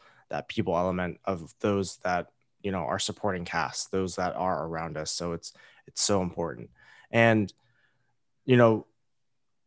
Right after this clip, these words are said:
understanding the background, like,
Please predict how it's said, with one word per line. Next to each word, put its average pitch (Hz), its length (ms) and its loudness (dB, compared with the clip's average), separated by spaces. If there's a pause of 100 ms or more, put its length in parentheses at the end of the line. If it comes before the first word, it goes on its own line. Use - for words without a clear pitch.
understanding 120 1000 6 (260)
the 113 100 2
background, 98 720 0
like, 87 220 -6